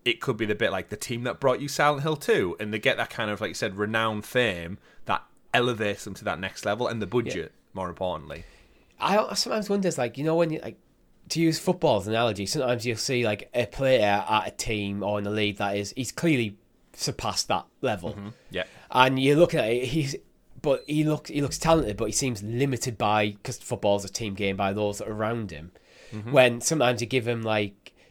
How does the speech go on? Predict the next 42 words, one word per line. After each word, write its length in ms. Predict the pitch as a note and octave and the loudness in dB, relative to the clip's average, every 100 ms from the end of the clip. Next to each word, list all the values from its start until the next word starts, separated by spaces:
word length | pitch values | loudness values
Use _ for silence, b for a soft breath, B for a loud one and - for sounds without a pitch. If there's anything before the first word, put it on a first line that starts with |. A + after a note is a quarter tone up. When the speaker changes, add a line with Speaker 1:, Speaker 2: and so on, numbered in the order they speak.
| b | b
Speaker 2:
he 80 | C#3+ | -2
gets 240 | A#2+ A#2+ | 0 0
to 140 | - A#2+ | 0 0
a 40 | |
bigger 240 | F#2 A2 A2 | 0 -2 -2
team 280 | - B2+ G2+ | -2 -2 -2
and 100 | A2 | -2
then 100 | G2+ | -2
suddenly 280 | - A#2+ A2+ | -2 -2 -2
he 140 | G#2 | -2
explodes 880 | G2 - - G#2 A#2+ A#2 A2 G#2 G2+ | -4 -8 -8 -8 -2 0 2 0 -4
and, 120 | G2+ | -4
like, 200 | G2 F#2+ | -4 -4
the 60 | G2+ | 0
world 340 | G2+ G2+ G2 | 2 2 0
cha-, 140 | - - | -6 -6
the 80 | A#2+ | -4
world 240 | G#2 G2+ G2 | 0 0 -2
changes 360 | A2+ A2 G2+ | -4 -4 -6
for 160 | - D#2+ | -8 -10
him. 120 | F2 - B B | -12 -16 B B
I 80 | - | 0
Speaker 1:
Yeah. 60 | A#2+ | 0
Speaker 2:
wonder 140 | C#3 | 2
if 120 | C#3+ | -2
Bloober 260 | - A#2+ B2 | -2 -2 -2
Team 180 | C#3 A#2 | -4 -2
like 160 | G2+ | 0
that, 200 | A2 B2+ | 2 2
like, 240 | A#2+ F#2 F#2 _ - - - | 0 -4 -6 _ -20 -12 -4
like 220 | B2+ A2 | -4 -2
you 60 | A#2+ | 0
mentioned, 480 | A#2+ A#2 A2 G2+ | 0 0 -4 -2
um, 480 | G2+ G2 F#2+ F2+ F2 - | -2 0 -2 -4 -8 -10
what, 200 | A#2 A2+ _ | -10 -10 _
the 140 | C3 A2 | -6 -4
Last 200 | G2+ - | -4 -2
Guardian 400 | A#2+ A2 A2 F#2 | -2 -2 -4 -8
guy, 280 | C#2+ C#2 E2+ | -10 -10 -8
so, 160 | - | -6
like, 240 | G2+ F2+ - b b b b b | -4 -6 -10 b b b b b
like, 220 | B2 G#2+ | -4 -4